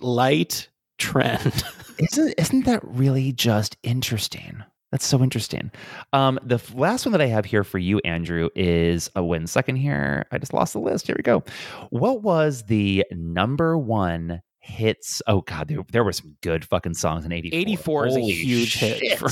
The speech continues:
Speaker 2: Holy
Speaker 1: <laughs> for
Speaker 2: shit.
Speaker 1: music.
Speaker 2: Okay, but Andrew, what was the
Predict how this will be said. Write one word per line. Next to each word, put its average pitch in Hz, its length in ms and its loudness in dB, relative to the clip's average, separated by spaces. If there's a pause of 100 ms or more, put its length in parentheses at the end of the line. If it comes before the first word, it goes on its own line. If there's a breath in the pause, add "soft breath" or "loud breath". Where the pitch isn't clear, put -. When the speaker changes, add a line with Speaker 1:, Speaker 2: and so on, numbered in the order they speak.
(160)
Speaker 2:
Holy 302 600 -2
Speaker 1:
<laughs> - 0 -
for 143 180 0
Speaker 2:
shit. 120 120 2
Speaker 1:
music. - 420 0 (440 loud breath)
Speaker 2:
Okay, 165 160 4
but 139 180 2
Andrew, 123 460 4
what 107 340 0
was 104 440 2
the 92 320 0